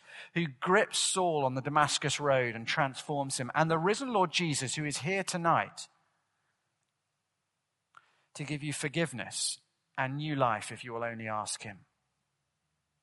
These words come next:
You could have no confidence in a dead Christ, but the testimony of millions of Christians for thousands of years now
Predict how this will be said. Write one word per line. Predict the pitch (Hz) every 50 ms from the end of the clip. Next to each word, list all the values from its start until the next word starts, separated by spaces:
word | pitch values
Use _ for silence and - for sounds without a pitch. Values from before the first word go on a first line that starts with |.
| _ _ _ _ _ _ _ _ _ _ _ _ - _ -
You | 170 160
could | 175 175
have | 175 170 147
no | 175 175 180 190 202 208
confidence | - - - 175 156 139 - 147 120 110 110 - -
in | 123
a | 117 113
dead | - 127 123 117 -
Christ, | - - 131 113 98 90 92 - - - -
but | 151 151
the | 160
testimony | - - - 202 185 - - - 165 135 120 110 101 98 90 - - - - - -
of | 156 156 143
millions | 160 160 165 170 175 185 196 208 202 196 185 165 135
of | 143 123 -
Christians | - - 139 123 - - - 117 107 104 101
for | - -
thousands | 110 - - 165 170 185 175 - 185 165 139
of | 143 120
years | 135 151 151 143 135 123 -
now | 117 98 - - - - - -